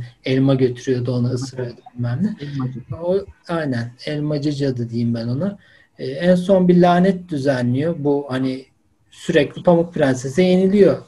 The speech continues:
Speaker 1: kadın. "Bu nedir ya?" diyor. En sonunda çok büyük bir lanet yapıyor. Bu lanette de kendilerini, e, farklı bir aleme taşınmasını ve, ve "Ben orada güçlü, e, bir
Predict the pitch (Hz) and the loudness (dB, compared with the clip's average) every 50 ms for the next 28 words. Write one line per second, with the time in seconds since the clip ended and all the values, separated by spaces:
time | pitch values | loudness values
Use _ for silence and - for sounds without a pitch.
0 | _ - - 131 120 113 117 117 - - - _ _ _ _ - 160 175 190 185 | _ -6 -4 -2 -2 -2 -4 -6 -8 -10 -16 _ _ _ _ 0 4 4 4 4
1 | 165 143 139 147 156 160 160 143 120 120 117 127 147 160 - - _ _ _ _ | 4 2 2 2 4 4 4 2 2 0 0 -2 -2 -6 -10 -16 _ _ _ _
2 | _ - 151 151 156 - - 180 175 170 170 175 - 180 170 180 - 170 170 - | _ -2 -2 -2 0 2 2 4 4 4 2 2 2 2 0 2 2 2 2 4
3 | 185 170 170 165 165 165 175 180 180 180 - 131 120 120 - 135 135 151 165 170 | 4 4 4 4 2 0 0 0 0 0 -2 -4 -4 -4 -2 -2 0 0 0 -2
4 | 165 147 147 151 151 151 151 151 151 156 156 - - - 175 156 143 160 175 180 | -4 -4 -2 -2 0 0 0 0 0 -2 -4 -6 -4 -2 -2 0 2 2 2 2
5 | 180 180 - - _ _ _ _ _ _ - 165 156 151 151 147 151 151 156 151 | 0 -4 -8 -14 _ _ _ _ _ _ -4 -2 -2 -2 -2 -2 0 2 2 2
6 | 147 147 151 160 175 185 185 185 180 - _ _ _ _ _ _ _ _ _ - | 2 2 2 2 2 0 0 -2 -6 -12 _ _ _ _ _ _ _ _ _ -10
7 | 117 117 120 120 120 120 120 120 120 127 131 131 - 151 156 156 156 - 175 156 | -8 -6 -6 -6 -4 -4 -4 -4 -4 -6 -6 -6 -4 -2 -2 -2 0 0 2 2
8 | 170 196 170 156 151 151 151 151 147 151 160 165 165 175 - 147 131 - 143 139 | 2 2 2 2 4 4 4 2 2 0 -2 -2 -4 -2 -2 -4 -2 -2 -2 -2
9 | 139 139 - - 175 175 160 160 156 156 156 156 180 180 - 139 139 147 143 139 | -2 -2 -2 0 0 0 2 2 2 0 -2 -4 -8 -10 -6 -2 0 0 2 2
10 | 165 165 165 165 151 139 135 139 - 175 190 196 190 - - _ _ _ _ _ | 2 2 2 4 4 2 2 2 2 0 0 0 -2 -6 -12 _ _ _ _ _
11 | - 139 147 143 - - - 175 165 160 160 156 143 139 139 135 135 135 135 131 | -8 -8 -6 -6 -8 -4 2 4 4 4 4 0 -2 -2 0 0 2 2 0 0
12 | 127 120 139 139 131 | 0 0 2 0 0